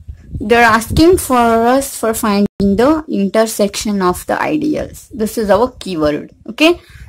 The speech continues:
with usual addition and multiplication, and these are our given rings. Okay,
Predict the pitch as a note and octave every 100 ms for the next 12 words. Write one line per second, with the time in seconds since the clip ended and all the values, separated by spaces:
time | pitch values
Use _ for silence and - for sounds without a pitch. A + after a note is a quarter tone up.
0 | - G#3 G#3 - - - G#3+ G#3 B3 A#3+
1 | G3+ F#3+ - A#3 A#3 D4 G4+ - - -
2 | F3+ G#3+ G3 - A3 G3 A#3+ A#3+ D#4 C4
3 | A#3+ A#3+ A#3+ G#3+ A3+ G#3+ G#3+ G#3 G#3 G#3+
4 | D4+ G#4+ - - - - F#3 F#3+ G#3+ C4+
5 | F#3 D3+ D3 E3 _ - - A3+ - E4+